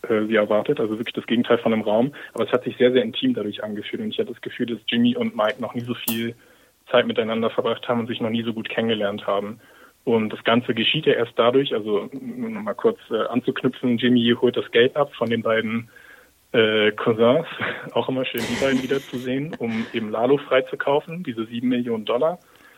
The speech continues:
Und dann wird er direkt, äh, überfallen von irgendwelchen, äh,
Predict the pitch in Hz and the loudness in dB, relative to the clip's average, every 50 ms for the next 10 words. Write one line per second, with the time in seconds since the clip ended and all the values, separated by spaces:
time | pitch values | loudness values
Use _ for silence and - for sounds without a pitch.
0 | _ _ _ _ _ - 131 120 117 120 120 120 120 131 - 139 123 123 113 107 | _ _ _ _ _ -2 0 2 4 4 4 4 4 4 2 2 0 0 0 2
1 | 123 123 - - - - 120 - 123 113 110 110 110 107 107 127 117 117 107 - | 0 0 0 -4 -10 -8 -4 -2 0 2 2 2 2 0 0 2 4 4 4 4
2 | - - 113 110 110 107 107 104 - 107 - - 104 208 - - - 220 220 - | 4 2 2 4 2 0 -2 -2 -2 -2 -2 -2 -4 -6 -6 -6 -6 -6 -4 -4
3 | 208 208 202 - - 214 214 208 208 208 - - - - _ _ _ - - 107 | -4 -4 -4 -6 -6 -6 -6 -8 -8 -12 -16 -20 -20 -20 _ _ _ -8 -6 -4
4 | 104 104 104 104 | -2 -2 -2 -2